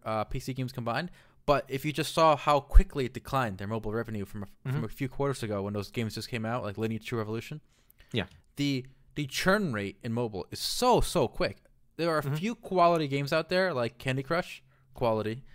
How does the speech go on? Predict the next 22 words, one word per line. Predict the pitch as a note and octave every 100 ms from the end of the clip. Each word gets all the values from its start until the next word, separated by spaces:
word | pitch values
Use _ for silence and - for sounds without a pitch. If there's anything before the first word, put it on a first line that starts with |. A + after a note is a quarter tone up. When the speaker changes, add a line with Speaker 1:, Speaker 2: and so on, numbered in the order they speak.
| - -
Speaker 2:
<laughs> | - E3+
I | D#3
love | C#3+ D3
how |
you | E3 C#3
refer | D3
to | C3+
Candy | - B2 B2+
Crush | A2+ A2+ - - _ _ B2+
as | B2+
a |
quality | - C3 B2+ B2
Speaker 1:
That, | A#2+
Speaker 2:
game. | A2+ G#2+ -
Speaker 1:
well, | E3 D#3+
what | D#3
I | D#3+
mean | F3
by | E3
quality | - E3+ D#3 B2+
is, | C3
uh, | A#2+ A2+ G#2+